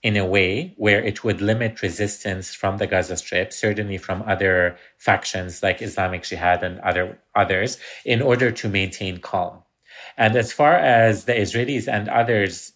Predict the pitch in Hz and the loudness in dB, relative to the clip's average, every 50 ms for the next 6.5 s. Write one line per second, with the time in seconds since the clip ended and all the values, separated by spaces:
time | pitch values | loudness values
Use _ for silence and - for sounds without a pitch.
0 | _ _ _ _ _ _ _ _ _ _ _ _ _ _ _ - 117 110 101 104 | _ _ _ _ _ _ _ _ _ _ _ _ _ _ _ -2 -2 0 2 2
1 | 101 95 - - - 220 208 131 98 - 95 113 - - _ - - - - - | 0 0 -2 -4 0 2 2 4 2 2 -2 -6 -20 -20 _ -20 -20 -20 -20 -20
2 | - - _ - 104 123 123 127 135 139 - - - - 120 135 147 - - - | -20 -20 _ -2 2 4 6 6 6 4 0 -2 -6 0 0 0 0 0 -4 -10
3 | - - 107 92 90 90 87 - - - - 110 101 - - 127 110 120 - 110 | -2 2 4 4 4 2 0 -4 -6 -4 -4 -2 -2 0 2 2 4 4 4 0
4 | 110 - - 127 120 117 117 113 104 95 92 - - 104 98 98 107 98 98 95 | -2 -2 0 2 4 4 4 2 2 0 -2 -4 -4 -4 0 2 4 4 4 4
5 | 95 - - - 90 87 - - 92 87 87 87 85 - - 101 90 82 92 85 | 2 0 -2 -8 -12 -12 -8 -6 -6 -6 -6 -8 -10 -10 -10 -8 -8 -6 -6 -6
6 | 87 85 85 - - 101 110 131 165 | -6 -8 -8 -8 -10 -10 -10 -12 -12